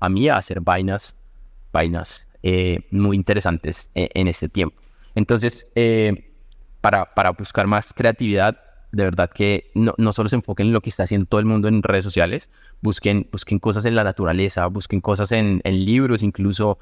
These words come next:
eh, donde puedan encontrar mejores maneras de comunicar lo que quieren comunicar.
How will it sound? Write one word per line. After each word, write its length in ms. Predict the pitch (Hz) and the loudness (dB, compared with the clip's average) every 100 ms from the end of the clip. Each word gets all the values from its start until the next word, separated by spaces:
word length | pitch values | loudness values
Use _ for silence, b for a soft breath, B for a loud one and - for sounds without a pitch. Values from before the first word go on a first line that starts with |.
| b b - | b b -2
eh, 480 | 101 95 90 - 95 | 0 2 0 -4 -2
donde 180 | 98 | -2
puedan 220 | 87 95 98 | 0 0 0
encontrar 640 | 95 107 95 92 - - - | 0 -2 2 0 0 -8 -2
mejores 380 | 104 101 95 113 | 0 0 -2 0
maneras 260 | 101 90 | 0 -2
de 60 | 92 | -4
comunicar 400 | 107 101 - 90 | 0 0 0 -2
lo 80 | 87 | -4
que 100 | - | -4
quieren 240 | 95 90 | -2 -2
comunicar. 640 | 92 95 92 95 92 85 | -2 -2 0 2 2 0